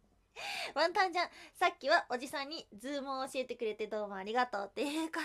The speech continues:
とで。<laughs> これはあれですね。先輩と後輩の秘密基地へようこその先輩さんが一緒にね、ワンタンとね、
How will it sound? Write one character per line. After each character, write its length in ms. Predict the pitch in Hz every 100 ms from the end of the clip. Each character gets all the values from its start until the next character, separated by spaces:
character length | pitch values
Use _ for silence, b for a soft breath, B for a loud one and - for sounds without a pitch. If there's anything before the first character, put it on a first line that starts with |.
| 320
と 180 | 285 240
で。 120 | 262
<laughs> 80 | 302 359 - 480 - _ _ _ _ _ _ _ B 831 B B -
こ 100 | 294
れ 100 | 311
は 240 | 320 -
あ 80 | 254
れ 160 | 262
で 120 | 311 320
す 160 | 226
ね。 200 | 262 311 _ -
先 160 | 254
輩 140 | 254 240
と 100 | 240
後 160 | 247
輩 140 | 262 233
の 80 | 254
秘 80 |
密 180 | 240 233
基 120 | -
地 100 | -
へ 60 | 208
よ 100 | 202
う 40 |
こ 100 | 208
そ 80 | 214
の 100 | 190
先 300 | 196 233 247 247
輩 240 | 247 254
さ 200 | 254 240
ん 100 | 233
が 240 | 330 294 B 262 240
一 260 | - 226 240
緒 40 |
に 120 | 233 233
ね、 240 | 240 247
ワ 100 | 233
ン 100 | 262
タ 120 | 254 247
ン 60 |
と 60 | 196
ね、 260 | 190 202